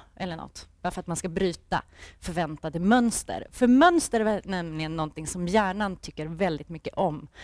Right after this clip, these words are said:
Och det är om hjärnan vi kommer att tala idag. Men jag kommer inte göra det här ensam, utan med mig så har jag Leif Jansson. Den första personen som jag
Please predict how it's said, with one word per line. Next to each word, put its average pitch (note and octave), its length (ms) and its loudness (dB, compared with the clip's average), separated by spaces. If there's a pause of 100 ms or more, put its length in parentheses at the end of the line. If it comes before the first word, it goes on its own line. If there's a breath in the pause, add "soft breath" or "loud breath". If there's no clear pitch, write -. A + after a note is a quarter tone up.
Och G3 300 -4
det F#3+ 100 -2
är D#3+ 240 -2
om F3+ 140 -4
hjärnan F#3+ 480 0
vi D#3 80 -6
kommer E3+ 240 -16
att - 120 -18
tala D3 400 -10 (120)
idag. - 600 0 (380 loud breath)
Men A#3+ 400 2
jag - 140 -4
kommer A3 160 0
inte G3+ 160 -2
göra D3+ 200 0
det - 60 -6
här C3+ 140 -6
ensam, G#3+ 520 -2 (140)
utan G3 380 -4
med G#3+ 180 0
mig F#3 200 -4
så F#3 140 -10
har D#3 160 0
jag D3+ 240 -6 (220)
Leif D#3 500 -4 (100)
Jansson. G3+ 760 2 (640)
Den F#3+ 280 0
första - 440 0
personen F3 520 -4
som E3 220 -12
jag - 140 -12